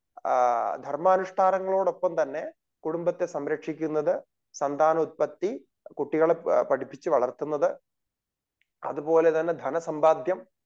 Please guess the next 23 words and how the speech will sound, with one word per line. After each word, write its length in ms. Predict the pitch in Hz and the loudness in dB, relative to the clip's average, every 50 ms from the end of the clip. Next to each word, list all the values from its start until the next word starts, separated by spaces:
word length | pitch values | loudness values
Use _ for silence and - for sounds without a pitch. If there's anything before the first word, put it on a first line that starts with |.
| _ _ - | _ _ -6
ഞാൻ 200 | 127 135 143 143 | -6 -4 -4 -4
ഇതിനു 180 | 143 147 151 | -6 -6 -4
മുമ്പ് 240 | 151 151 151 147 170 | -6 -4 -4 -4 -6
സൂചിപ്പിച്ചിരുന്നു, 720 | 160 156 156 147 143 147 160 151 160 147 147 175 233 277 - _ _ _ _ _ _ _ - | -4 -4 -6 -6 -6 -6 -4 -2 -2 0 0 0 -2 -4 -8 _ _ _ _ _ _ _ 2
ധനസമ്പാദ്യമെല്ലാം 1000 | 131 143 160 165 165 170 151 151 156 160 160 147 143 165 160 151 143 165 175 | 4 4 6 6 4 4 4 6 6 6 6 4 2 2 2 4 4 4 4
രണ്ടുപേർക്കും 640 | 170 139 135 143 156 151 165 165 165 165 165 170 160 | 4 2 2 0 0 2 4 4 4 2 0 0 0
അവകാശപ്പെട്ടതാണ്. 840 | 143 147 151 156 156 - 165 - 156 - - 151 151 143 143 180 185 - _ _ _ _ _ _ _ _ _ - | 0 2 2 2 0 0 -4 -6 -6 -4 -2 0 0 0 0 -4 -8 -14 _ _ _ _ _ _ _ _ _ -6
ആ, 240 | - 113 110 110 - - | -4 -2 -2 -2 0 0
അത്, 400 | 117 131 139 165 175 - - - - | 0 2 4 2 2 2 -2 -8 -8
ആ, 400 | - - 123 123 120 120 117 117 | -4 0 2 2 2 2 2 0
എന്താണ് 280 | 127 - 151 147 143 | 0 2 2 2 2
സംയുക്തമായിട്ട് 920 | - - 127 135 151 165 165 _ - 180 165 165 156 160 160 147 170 160 160 | -2 -6 -8 -6 -6 -6 -2 _ 2 2 4 4 2 2 2 2 0 0 0
തന്നെ 360 | 151 147 147 165 185 - - _ _ _ _ - | -2 -2 -2 -6 -6 -8 -10 _ _ _ _ -4
അത് 280 | 117 127 131 143 151 147 | -4 -2 -2 -2 -2 0
പരസ്പരം 540 | 147 131 135 135 - - 165 165 165 160 139 | 0 -2 -2 -2 -2 -2 0 0 0 0 0
അറിഞ്ഞുകൊണ്ട് 540 | 131 135 143 151 165 165 165 156 160 147 151 | -2 -2 -2 -2 -2 -4 -4 -4 -6 -6 -6
തന്നെ 160 | 147 151 151 | -6 -4 -4
എല്ലാ 240 | 143 139 147 147 165 | -2 0 2 2 2
സമ്പാദ്യങ്ങളും 760 | 165 160 143 135 139 143 143 139 151 151 151 151 151 156 147 | 0 -4 -4 0 2 2 2 0 -2 -6 -6 -6 -8 -6 -4
ചെയ്യണം, 360 | 151 139 139 135 156 240 - _ _ _ _ _ _ _ _ | -2 -2 -2 -2 -4 -8 -12 _ _ _ _ _ _ _ _
സുഖങ്ങളും 600 | - - 143 135 127 147 156 156 156 160 170 170 | -10 -6 -6 -4 -2 -2 0 2 2 2 2 4
പരസ്പരം 520 | 165 147 143 139 - - - 156 160 160 156 | 2 2 2 2 0 0 0 2 2 2 2
അറിഞ്ഞിരിക്കണം, 560 | 135 131 135 147 147 147 - 147 143 156 | 2 0 -2 -4 -6 -8 -8 -8 -8 -8